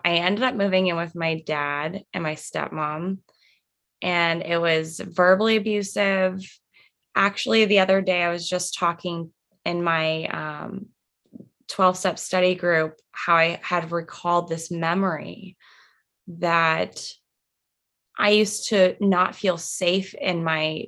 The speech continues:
dad's house, like, so unsafe that I would put a knife as a lock 'cause my door didn't have a lock.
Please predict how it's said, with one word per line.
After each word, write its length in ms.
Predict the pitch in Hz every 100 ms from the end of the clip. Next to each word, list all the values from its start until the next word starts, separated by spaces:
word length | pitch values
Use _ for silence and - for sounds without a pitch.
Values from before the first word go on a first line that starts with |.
| -
dad's 360 | 185 165 160 -
house, 680 | 165 160 120 - - - - _ _ -
like, 160 | 175
so 480 | - - - 190 196
unsafe 680 | 190 180 180 196 190 180 - -
that 180 | 165
I 200 | 165 160
would 440 | 160 160 156 156 156 _ _ _ _ _ _ _ -
put 180 | 214
a 80 | 196
knife 580 | 170 170 180 143 82 - - - _ _ -
as 180 | 175 180
a 460 | 170 156 151 - -
lock 540 | 175 165 165 131 - - -
'cause 160 | 180
my 140 | 170 160
door 240 | 165 165
didn't 160 | 170 170
have 160 | 160 156
a 80 |
lock. 500 | 156 151 147 156 -